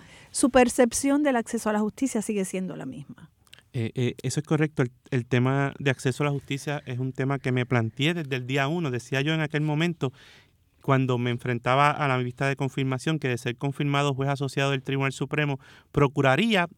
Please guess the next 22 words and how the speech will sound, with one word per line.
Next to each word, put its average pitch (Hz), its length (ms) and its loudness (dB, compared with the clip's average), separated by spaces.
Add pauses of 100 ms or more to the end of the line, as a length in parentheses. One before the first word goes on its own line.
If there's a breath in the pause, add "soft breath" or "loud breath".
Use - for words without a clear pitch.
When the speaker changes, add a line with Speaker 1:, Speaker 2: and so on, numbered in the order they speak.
Speaker 2:
formar 131 420 0
un 160 100 0
país 156 460 2
más 143 240 -2
justo 170 380 -2
y 147 80 2
equitativo 135 680 -2 (420 soft breath)
al 143 200 4
tiempo 190 380 0
que 151 80 -6
se 151 120 -2
garantizase 143 800 0
un 135 160 0
verdadero 147 580 0 (100)
acceso 127 420 -4
a 123 40 0
la 123 80 -2
justicia. 117 500 -8 (440 soft breath)
Y 147 120 0
en 170 80 4
aquella 185 260 2
ocasión, 180 420 0